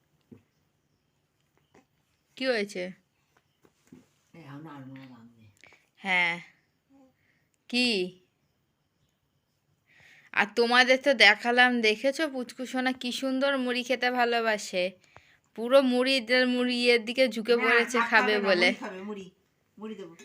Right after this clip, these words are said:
Speaker 1: আবার মুড়ি দেবো তোমায়? আর সত্যি ওর না এত জামা চেঞ্জ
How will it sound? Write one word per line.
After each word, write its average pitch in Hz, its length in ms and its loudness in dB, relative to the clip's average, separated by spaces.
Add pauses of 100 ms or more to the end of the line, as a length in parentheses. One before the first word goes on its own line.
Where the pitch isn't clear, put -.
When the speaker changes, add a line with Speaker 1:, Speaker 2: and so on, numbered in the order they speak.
(100)
Speaker 1:
আবার 247 320 6
মুড়ি 294 180 4
দেবো 262 280 6
তোমায়? 285 420 2 (1040)
আর 269 140 8
সত্যি 311 680 4
ওর 285 260 6
না 302 200 6 (220)
এত 226 140 -6
জামা 269 460 6
চেঞ্জ 311 260 0